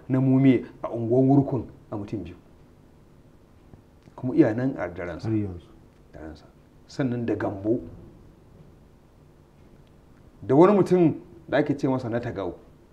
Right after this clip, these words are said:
Speaker 1: Haka muka haɗu a lokacin. Sai muka ce, "Ai, sai mun je Zankuru." Zankurun fa, g-, kaga nan akwai Karali,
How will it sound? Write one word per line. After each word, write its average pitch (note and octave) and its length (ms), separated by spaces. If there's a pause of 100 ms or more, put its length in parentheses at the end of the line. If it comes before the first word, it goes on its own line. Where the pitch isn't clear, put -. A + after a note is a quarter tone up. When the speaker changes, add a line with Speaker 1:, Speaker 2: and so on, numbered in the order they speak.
(1900)
Speaker 1:
Haka B2 200
muka C3+ 200
haɗu C3+ 340 (540)
a - 60
lokacin. A2 360 (1600)
Sai - 160
muka B2 200
ce, - 180
"Ai, A#2 180
sai A#2+ 160
mun A#2+ 260
je B2+ 160
Zankuru." F#2+ 420 (2250)
Zankurun D#3 520
fa, G#3 400 (1400)
g-, D#3 140 (240)
kaga E3+ 280
nan F3+ 320 (320)
akwai D3 280
Karali, A#2+ 420